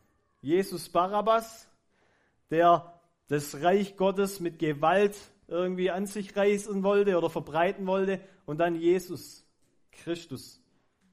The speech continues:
Jesus von Nazareth, der Friedefürst, der sein Reich auf Friede und Gnade und Liebe bauen will.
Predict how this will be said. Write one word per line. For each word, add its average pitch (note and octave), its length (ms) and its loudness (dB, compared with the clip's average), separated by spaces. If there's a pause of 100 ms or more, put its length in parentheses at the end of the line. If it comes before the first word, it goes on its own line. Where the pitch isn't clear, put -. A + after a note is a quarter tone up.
(120)
Jesus C#3+ 500 -8
von C3 160 -8
Nazareth, C3+ 560 -8 (1400)
der C3 80 -6
Friedefürst, F#3 840 -2 (800)
der C#3+ 120 0
sein F3+ 320 0
Reich F3+ 600 0
auf D3+ 260 -4
Friede F3 600 -2
und C3 120 -6
Gnade D#3+ 400 -2
und C3+ 100 -4
Liebe D3 380 -4
bauen A#2 320 -6
will. G#2+ 140 -12